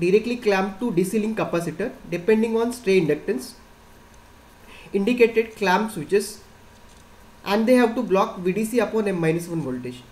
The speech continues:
We need clamping diodes of different reverse blocking ratings.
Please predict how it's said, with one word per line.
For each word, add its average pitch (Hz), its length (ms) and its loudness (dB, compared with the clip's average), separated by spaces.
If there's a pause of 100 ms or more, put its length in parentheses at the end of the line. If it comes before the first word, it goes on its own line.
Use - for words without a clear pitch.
(1040)
We 247 140 0
need 269 260 2
clamping 214 460 2
diodes 185 540 2
of 196 260 -2 (520)
different 247 480 2
reverse 208 300 0
blocking 208 520 -2 (300)
ratings. 151 500 -2